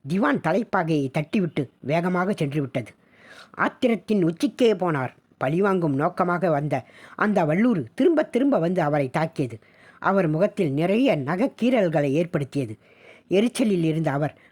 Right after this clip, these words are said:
கொஞ்சம் கூட யோசிக்காமல் தனக்கு ஆங்கிலேயன் முன்பு அன்பு பரிசாக கொடுத்த கைத்துப்பாக்கியை எடுத்து அதனை சுற்று கொன்றுவிட்டார். அதன் எஜமானனோடு அதுவும் பரலோகம் சென்றுவிட்டது.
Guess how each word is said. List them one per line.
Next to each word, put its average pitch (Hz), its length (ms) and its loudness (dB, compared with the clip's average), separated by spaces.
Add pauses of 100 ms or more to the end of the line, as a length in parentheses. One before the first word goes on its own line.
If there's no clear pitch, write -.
(100)
கொஞ்சம் 277 340 2
கூட 214 180 2
யோசிக்காமல் 165 640 -2 (760)
தனக்கு 233 380 -2 (360)
ஆங்கிலேயன் 175 680 0 (440)
முன்பு 277 340 4
அன்பு 302 320 2
பரிசாக 226 540 0
கொடுத்த 170 360 -2
கைத்துப்பாக்கியை 214 840 0
எடுத்து 185 320 0 (360)
அதனை 190 320 0 (160)
சுற்று - 280 -4
கொன்றுவிட்டார். 165 720 0 (580)
அதன் 180 280 2
எஜமானனோடு 170 800 2 (340)
அதுவும் 208 440 2
பரலோகம் 165 500 2
சென்றுவிட்டது. 135 540 -4